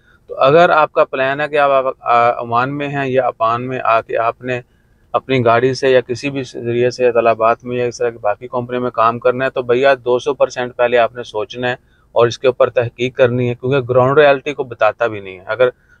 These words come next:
हम चाहें ना कि किसी तलाबात वाले बंदे से, और दूसरा ये भी कि बस ऐसे चल रहा है जुगाड़ ही, यानी, तो अगर कोई बंदा बता देगा हमें तो हम share कर देंगे,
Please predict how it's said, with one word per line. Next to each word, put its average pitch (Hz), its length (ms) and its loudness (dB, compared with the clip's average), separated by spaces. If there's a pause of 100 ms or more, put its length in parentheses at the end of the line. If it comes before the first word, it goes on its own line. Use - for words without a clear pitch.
(100)
हम 127 180 0
चाहें 135 240 2
ना 151 120 -2
कि 143 140 -8
किसी - 220 -18
तलाबात 120 520 2
वाले 123 180 2
बंदे 117 280 -4
से, 120 180 -4 (880)
और 127 140 4
दूसरा 143 260 2
ये 165 200 4
भी 175 140 0 (100)
कि 170 260 6 (1900)
बस 123 420 4 (220)
ऐसे 127 220 -2
चल 123 180 0
रहा 104 180 -4
है 87 60 -10 (260)
जुगाड़ 117 320 4
ही, 117 140 -2
यानी, 92 200 -10 (640)
तो 120 360 6
अगर 131 240 2
कोई 160 120 0
बंदा 147 280 4
बता 127 280 4
देगा 151 300 2
हमें 135 280 -6
तो - 260 -16
हम 120 160 -6
share 127 220 -2
कर 120 180 -4
देंगे, 131 360 -2